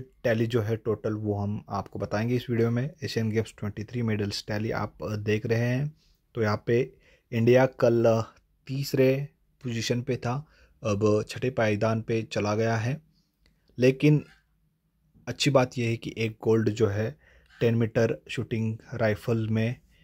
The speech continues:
प्राप्त कर लिया है इंडिया ने, और सिल्वर तीन,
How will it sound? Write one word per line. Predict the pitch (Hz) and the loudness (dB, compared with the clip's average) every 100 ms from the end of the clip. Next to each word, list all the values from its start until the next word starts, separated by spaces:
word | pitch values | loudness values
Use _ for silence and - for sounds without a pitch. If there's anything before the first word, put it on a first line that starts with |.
| _ _ _ _ _ - | _ _ _ _ _ 2
प्राप्त | 123 - | 2 2
कर | - 135 | 2 4
लिया | 135 135 | 6 6
है | 143 | 6
इंडिया | 135 131 | 6 6
ने, | 131 139 - | 4 0 -4
और | 117 107 104 | -2 2 2
सिल्वर | 107 - 113 123 131 - - _ _ | 0 -2 0 4 4 2 -6 _ _
तीन, | - 156 175 | 0 0 0